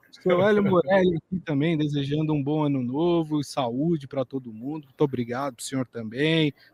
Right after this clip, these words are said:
Dá um puxão de orelha aí no Morelli pra gente. E, e ele fala, "E o Neymar?" Olha lá, a provocação já começou, né? É, o Neymar não, não rolou. Não deu pro Neymar dessa vez.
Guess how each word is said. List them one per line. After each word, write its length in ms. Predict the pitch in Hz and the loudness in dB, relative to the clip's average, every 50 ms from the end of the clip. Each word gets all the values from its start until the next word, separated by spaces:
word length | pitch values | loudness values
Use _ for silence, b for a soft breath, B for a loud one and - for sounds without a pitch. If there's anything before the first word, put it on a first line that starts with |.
| b | b
Dá 100 | - 185 | 8 8
um 80 | 233 247 | 8 8
puxão 320 | 233 262 240 - 254 254 | 8 4 6 8 8 8
de 80 | 247 247 | 10 12
orelha 360 | 247 233 226 226 226 226 220 | 12 12 12 12 12 12 10
aí 100 | 220 220 | 8 8
no 80 | 214 214 | 8 6
Morelli 400 | 208 214 208 208 202 202 196 185 | 6 6 6 6 6 4 4 2
pra 180 | - 190 185 | 2 0 0
gente. 540 | 165 170 175 170 151 135 120 107 - - - b b b b b b b b - | 0 0 -2 -2 -2 -4 -4 -8 -12 -20 -20 b b b b b b b b -4
E, 720 | 135 139 143 147 151 147 147 147 147 147 147 143 143 143 135 | 0 4 4 6 6 6 6 6 6 6 4 4 2 0 0
e 100 | 156 156 | 2 4
ele 160 | 165 180 190 | 6 6 6
fala, 240 | 180 - 196 196 214 | 6 6 6 6 6
"E 60 | 262 | 6
o 80 | 285 285 | 8 8
Neymar?" 640 | 269 262 247 208 185 190 175 160 151 147 139 135 143 | 8 8 10 10 10 8 8 6 6 6 4 6 6
Olha 100 | 156 175 | 6 8
lá, 200 | 170 151 135 135 | 6 6 4 2
a 40 | 123 | 2
provocação 680 | - 143 147 135 147 165 - 165 156 - - 180 180 | 2 0 0 0 0 0 0 -2 -4 -2 -2 -2 0
já 100 | 185 185 | 0 0
começou, 720 | - - 185 180 175 156 139 - - - 139 135 135 127 127 | 0 0 0 2 2 2 0 0 -2 -4 0 0 2 2 2
né? 440 | 131 139 147 151 147 147 151 180 | 2 2 2 2 2 0 0 -2
É, 40 | 226 | -4
o 80 | 254 294 | -6 -6
Neymar 380 | 320 330 311 269 220 220 226 | -4 -2 -2 0 0 0 0
não, 260 | 226 240 262 262 254 247 | 2 2 2 2 2 2
não 160 | 254 254 240 | 2 2 4
rolou. 480 | 226 226 226 180 170 165 160 156 131 - _ _ _ _ _ _ _ | 6 6 8 8 8 8 8 8 6 4 _ _ _ _ _ _ _
Não 180 | - 247 269 247 | 10 10 12 12
deu 240 | 175 185 190 180 160 | 12 12 12 12 12
pro 140 | - 160 160 | 8 4 4
Neymar 460 | 160 156 156 156 156 151 147 143 139 | 4 4 4 4 4 4 4 4 2
dessa 280 | 147 143 - - 156 | 2 0 2 4 4
vez. 540 | 151 143 147 143 135 127 117 107 - - - | 6 6 6 6 6 4 0 -2 -8 -12 -20